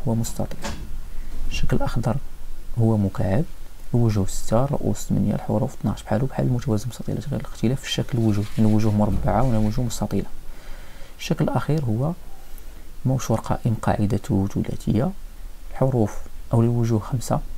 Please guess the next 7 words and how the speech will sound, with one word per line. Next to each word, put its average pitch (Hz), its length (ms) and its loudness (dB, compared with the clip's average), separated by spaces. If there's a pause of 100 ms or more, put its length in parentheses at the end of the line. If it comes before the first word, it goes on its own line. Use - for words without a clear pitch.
(220)
عندي 127 340 2
واحد 107 360 2
هنا، 180 220 4 (840)
جوج 107 240 2
من 101 160 4
هي، 135 380 2
ثلاثة 127 440 2